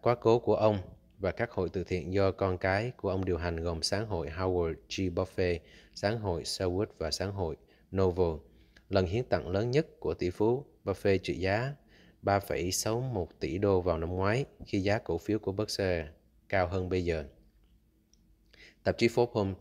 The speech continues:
tháng bảy ngày bảy cho hay tài sản với tỷ giá bảy mươi mốt tỷ đô la ông Buffett hiện là xếp thứ bảy trên danh sách tỷ phú thế giới.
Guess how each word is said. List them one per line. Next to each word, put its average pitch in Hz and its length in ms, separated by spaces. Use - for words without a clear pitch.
tháng 110 120
bảy 92 120
ngày 104 140
bảy 82 200
cho 104 140
hay 95 200
tài 82 160
sản 92 380
với 120 100
tỷ 71 180
giá 92 280
bảy 87 180
mươi 104 80
mốt 120 180
tỷ - 140
đô 95 160
la 92 180
ông 92 160
Buffett 95 260
hiện 87 240
là 82 220
xếp - 240
thứ 135 120
bảy 87 220
trên 95 180
danh 92 200
sách - 260
tỷ 71 140
phú 101 220
thế 107 120
giới. 98 280